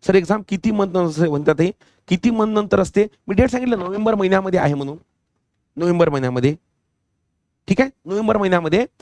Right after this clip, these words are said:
दोन्ही एक्झाम आहे, ग्रुप बीच्या आणि ग्रुप सीच्या, नोव्हेंबर महिन्यात. ठीक आहे? चला, डन. तर मला वाटतं सगळे प्रश्नाची उत्तरं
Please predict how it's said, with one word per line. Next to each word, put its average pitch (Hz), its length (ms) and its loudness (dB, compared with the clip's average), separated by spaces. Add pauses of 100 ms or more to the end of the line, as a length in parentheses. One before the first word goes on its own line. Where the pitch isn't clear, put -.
(220)
दोन्ही 247 280 2
एक्झाम 151 280 0
आहे, 113 100 -4
ग्रुप 156 200 -4
बीच्या 180 380 0
आणि 247 220 -4
ग्रुप - 320 -6 (260)
सीच्या, - 380 -2
नोव्हेंबर 143 300 0
महिन्यात. 110 280 -6 (3250)
ठीक 226 200 2
आहे? 302 80 2 (380)
चला, - 240 -2 (140)
डन. 208 220 0
तर - 340 -8
मला 175 60 0
वाटतं 180 160 0
सगळे 180 240 0
प्रश्नाची 180 400 -4
उत्तरं 160 320 0